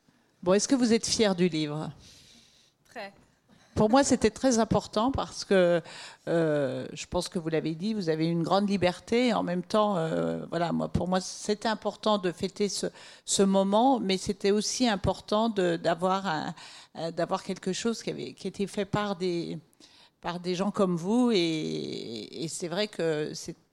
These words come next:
Speaker 1: c'est, c'est essentiel pour moi d'avoir votre retour parce que je sais que vous,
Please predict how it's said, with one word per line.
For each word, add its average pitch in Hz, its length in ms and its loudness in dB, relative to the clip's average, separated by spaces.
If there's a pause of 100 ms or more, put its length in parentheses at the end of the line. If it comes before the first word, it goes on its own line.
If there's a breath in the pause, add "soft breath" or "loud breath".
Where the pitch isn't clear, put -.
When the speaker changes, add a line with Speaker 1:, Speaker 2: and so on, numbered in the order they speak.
(100)
Speaker 1:
c'est, - 800 -12 (540 soft breath)
c'est - 260 -6
essentiel 208 460 -2
pour 185 160 -2
moi 196 160 -2
d'avoir 175 540 -2
votre 202 360 0
retour 190 420 2
parce - 280 -4
que 143 280 -4
je 156 140 -10
sais 180 220 -12
que 180 80 -20
vous, - 280 -14